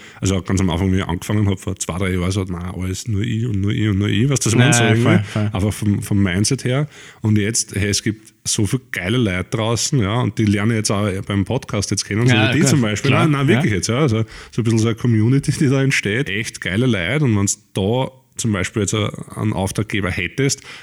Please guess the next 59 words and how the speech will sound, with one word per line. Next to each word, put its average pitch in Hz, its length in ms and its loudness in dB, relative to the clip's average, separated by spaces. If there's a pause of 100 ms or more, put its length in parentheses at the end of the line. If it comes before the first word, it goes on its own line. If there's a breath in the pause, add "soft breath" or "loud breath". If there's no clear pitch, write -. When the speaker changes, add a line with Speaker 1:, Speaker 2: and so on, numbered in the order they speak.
(140 loud breath)
Speaker 1:
der 101 140 0
so 110 120 0
viel 107 120 -4
Budget 101 400 -4
hat, 113 160 -2
dass 107 100 0
man 104 140 0
da 107 100 -2
echt - 480 -8
mit 107 300 -2 (140)
drei, 104 260 -2
vier, 110 200 -2
fünf 127 460 0 (140)
gute 160 260 2
Leute 123 480 0 (320 loud breath)
zusammenarbeiten 127 560 0
kann, 139 280 2 (300 loud breath)
das 151 160 0
war 160 140 4
vielleicht 90 260 0
der 101 100 0
Speaker 2:
Ja, 98 100 4
Speaker 1:
Wunschkunde. 113 300 2
Speaker 2:
voll. 90 100 2
Speaker 1:
Weißt 104 160 0
du, - 20 2
was - 80 6
ich - 40 6
Speaker 2:
Mhm, - 40 6
Speaker 1:
meine? 101 120 0
Dass 151 120 2
Speaker 2:
ja, 139 60 2
Speaker 1:
man, 131 160 2
Speaker 2:
voll. 147 120 -16
Speaker 1:
dass 110 140 -4
man, 120 180 -2
dass 110 140 -2
man 123 80 2
sowas 160 240 2
umsetzt 104 460 0
und 104 100 2
da 104 80 2
jeder 113 240 2
sein 117 260 0
Ding, 131 200 2
was 120 100 2
er 117 80 0
wirklich 127 300 -2
gut 139 200 0
kann, 127 240 0
macht 143 380 -2
und 113 340 -6
was, 123 200 -4
was 117 100 -4
das, 113 140 0
ich 117 40 0
meine? 123 140 2
Speaker 2:
Ja, 127 80 2
voll. 123 180 0